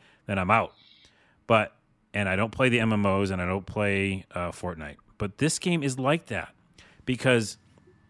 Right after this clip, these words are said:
you asked me why I'm still playing it. Partly because I like the world, and I wanna go just do some side missions, and I'm waiting for D L C. The second reason is to be part of this community where you go in and you see what's new and what's changed.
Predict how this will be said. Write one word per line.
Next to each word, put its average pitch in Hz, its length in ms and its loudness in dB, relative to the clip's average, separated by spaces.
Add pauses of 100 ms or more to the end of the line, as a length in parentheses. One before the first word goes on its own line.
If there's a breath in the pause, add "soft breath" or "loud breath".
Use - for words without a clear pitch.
(380)
you 123 180 2
asked 113 220 2
me 107 80 0
why 107 240 2
I'm 101 80 0
still 92 160 -4
playing 98 340 -4
it. 73 140 -12 (580 soft breath)
Partly 117 380 2
because 139 260 0
I 113 120 4
like 101 280 0
the 117 80 -2
world, 98 300 0
and 98 100 0
I - 20 0
wanna 90 200 -2
go 92 180 -4
just 90 240 -8
do 95 100 -6
some 95 180 -4
side 85 260 -4
missions, 90 360 -8
and 87 120 -6
I'm 87 200 -8
waiting 87 260 -6
for - 120 -8
D 95 140 -4
L 98 100 -2
C. 85 340 -10 (540 soft breath)
The 120 160 -4
second 175 420 -2
reason 101 360 -2
is 92 260 -4 (140)
to 131 120 -4
be 139 140 0
part 156 320 0
of 139 60 0
this 120 120 -2
community 113 600 -2
where 98 180 0
you 101 380 -2 (380 soft breath)
go 156 260 4
in 139 160 2
and 107 100 0
you 101 120 0
see 135 280 -2
what's 113 360 -2
new 107 300 0
and 104 120 -2
what's 92 180 -6
changed. 104 720 -6